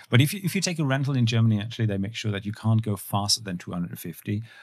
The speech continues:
Um, uh, the, uh, the engine is capped, um, and, uh, you, you cannot, cannot exceed two hundred fifty kilometers per hour. They make sure, uh, about that.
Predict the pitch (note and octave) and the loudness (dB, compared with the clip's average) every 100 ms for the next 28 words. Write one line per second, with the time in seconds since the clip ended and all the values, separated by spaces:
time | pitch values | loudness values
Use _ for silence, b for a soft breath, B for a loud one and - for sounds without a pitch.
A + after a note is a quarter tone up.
0 | B - G2 G2 G2 G2+ G2 G2+ G2 G2+ | B -4 -2 0 0 0 0 2 2 0
1 | A2+ F#2 F2 F2+ F2 F2 F2 G2+ E2+ F2 | -2 -6 -6 -8 -8 -10 -12 -12 -10 -10
2 | F2 G2 A2 A2 G2+ - - A#2 - - | -4 2 4 4 2 0 -2 -4 -6 -10
3 | - G2+ G2 G2 G2 G2 G2+ G2 F#2+ F#2 | -6 -6 -6 -6 -8 -8 -8 -8 -6 -6
4 | F#2 F#2+ - - F#2+ F#2 F#2 F2 F#2 F#2+ | -8 -8 -10 -10 -12 -12 -12 -14 -16 -12
5 | F#2+ F#2+ F#2+ G2 A2 G#2 A2+ A2+ - - | -8 -6 -6 -6 -6 0 2 0 -4 -18
6 | D3+ - G#2 G#2+ - - - A2 - - | -18 -6 -4 -4 -8 -20 -12 -8 -4 0
7 | A#2+ A#2 A2+ - G#2 F#2+ G#2+ G2 - - | 2 2 2 -2 -2 -4 -6 -8 -6 -6
8 | F2 E2 - - D#2+ E2+ F2+ F2 G#2 A2 | -8 -8 -8 -6 -6 -4 -6 -8 -10 -8
9 | G2 F#2+ B B B B B G2 F2+ F2 | -6 -8 B B B B B -4 -4 -4
10 | - - F2+ F#2 | -8 -8 -8 -8